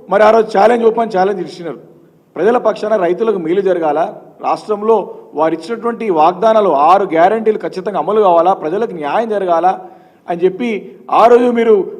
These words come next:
మీరు చేయకపోతే, మీరు ఆ వాగ్దానాలు నెరవేర్చకపోతే రాజీనామా చేస్తారని చెప్పేసి ప్రశ్న అడిగితే, వారు ఉల్టా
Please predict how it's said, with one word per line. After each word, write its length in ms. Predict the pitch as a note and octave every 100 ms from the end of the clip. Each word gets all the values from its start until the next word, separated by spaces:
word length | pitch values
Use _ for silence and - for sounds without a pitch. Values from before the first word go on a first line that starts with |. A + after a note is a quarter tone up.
| -
మీరు 200 | G3+ G3
చేయకపోతే, 640 | - - A3+ A#3+ A#3 A#3+
మీరు 280 | A3+ G#3+ G#3
ఆ 100 | F3+
వాగ్దానాలు 360 | E3+ F#3+ G#3+ G#3+
నెరవేర్చకపోతే 600 | G#3 G#3+ G#3 G#3 G3+ F#3
రాజీనామా 440 | E3 F#3+ G3+ G3 F#3+
చేస్తారని 440 | F#3 F#3+ G3+ G3 F#3
చెప్పేసి 680 | F3+ F#3 F3+ F3+ D#3+ - - - -
ప్రశ్న 260 | C3+ C3+ F#3+
అడిగితే, 560 | G3 G3 C4 B3+ - - - _ A2+
వారు 380 | A3+ - C#4
ఉల్టా 600 | C#4 C4+ C4+ A#3+ F#3+ -